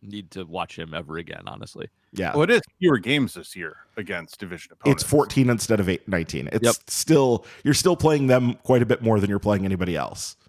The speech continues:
Speaker 2: So
Speaker 3: Yeah.
Speaker 2: you still play in your division quite a bit.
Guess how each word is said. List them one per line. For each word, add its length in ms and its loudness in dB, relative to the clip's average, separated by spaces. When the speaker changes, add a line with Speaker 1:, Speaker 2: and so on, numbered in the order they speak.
Speaker 2:
So 340 0
Speaker 3:
Yeah. 140 -6
Speaker 2:
you 140 -6
still 200 2
play 160 4
in 60 2
your 100 2
division 300 0
quite 160 0
a 20 -2
bit. 160 0